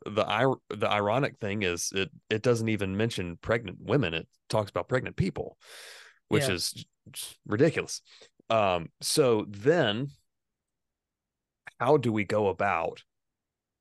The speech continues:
Speaker 1: since we're in a democratic republic, how do we go about convincing people this is an unborn life, a preborn life that deserves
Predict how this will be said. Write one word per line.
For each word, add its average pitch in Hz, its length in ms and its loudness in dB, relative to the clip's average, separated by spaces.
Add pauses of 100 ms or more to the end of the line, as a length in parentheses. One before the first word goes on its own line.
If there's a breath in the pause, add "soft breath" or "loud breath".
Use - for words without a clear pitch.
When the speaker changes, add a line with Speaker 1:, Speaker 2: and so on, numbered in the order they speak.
(400)
Speaker 1:
since - 260 -6
we're 110 80 2
in 90 60 2
a 85 40 -2
democratic 98 600 0
republic, 98 520 -2 (800 soft breath)
how 139 220 2
do 147 80 6
we 120 120 6
go 110 200 4
about 101 440 2
convincing 95 640 -4
people 85 500 -8 (920)
this 101 220 0
is 92 100 -8
an 87 160 -6
unborn 95 720 0
life, 85 580 -2
a - 180 -8
preborn 90 600 0
life 82 520 -2 (640)
that 92 240 -2
deserves 85 760 -2